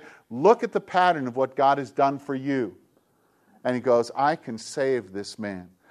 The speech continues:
"Oh no, God, he's too dead. He's too far gone.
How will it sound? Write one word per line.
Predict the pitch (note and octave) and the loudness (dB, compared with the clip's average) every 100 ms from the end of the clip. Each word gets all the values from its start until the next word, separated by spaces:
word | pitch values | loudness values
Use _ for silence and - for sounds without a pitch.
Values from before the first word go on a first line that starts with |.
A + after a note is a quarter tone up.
| - | 8
"Oh | F#3 A#3 | 12 12
no, | A3+ A#3+ | 12 10
God, | F#3+ G3 F3+ | 12 12 12
he's | G3+ G#3 | 6 -2
too | - A#3 B3 | 0 2 8
dead. | A3 B3 A#3 C3 - - - | 12 12 12 12 4 -18 0
He's | G#3+ G3+ | 2 2
too | - B3+ | 4 4
far | A#3+ A3 A3 | 12 12 12
gone. | F#3 A3+ B3 G3+ | 12 12 12 12